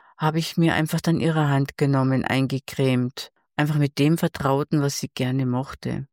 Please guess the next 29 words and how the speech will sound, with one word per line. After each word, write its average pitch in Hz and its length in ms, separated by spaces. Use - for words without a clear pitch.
Ich - 200
hasste 156 320
damals 135 640
Lavendel, 151 720
also 127 240
habe 127 140
ich 131 60
trotzdem 139 420
eine 151 140
Lavendelcreme 131 920
genommen 127 440
oder 120 180
ein 123 160
Öl 127 240
und 139 120
habe 135 140
sie - 140
eingecremt, 127 840
ähm, 127 420
weil 120 180
das 127 180
einfach 127 380
dann 127 320
für 143 200
sie 170 240
schön 127 440
war. 120 300
Hab - 240
dann 143 380